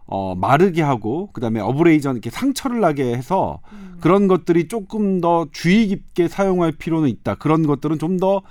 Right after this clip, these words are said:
Speaker 1: 어, 기존의 저기보다는 많이 보고된, 그러니까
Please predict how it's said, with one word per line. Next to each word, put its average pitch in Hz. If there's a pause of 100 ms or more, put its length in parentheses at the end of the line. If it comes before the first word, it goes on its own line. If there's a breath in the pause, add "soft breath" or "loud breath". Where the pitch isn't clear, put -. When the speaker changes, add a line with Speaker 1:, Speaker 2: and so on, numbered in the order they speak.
(300 soft breath)
Speaker 1:
어, 101 (100)
기존의 170 (220)
저기보다는 131
많이 120
보고된, 113 (160)
그러니까 95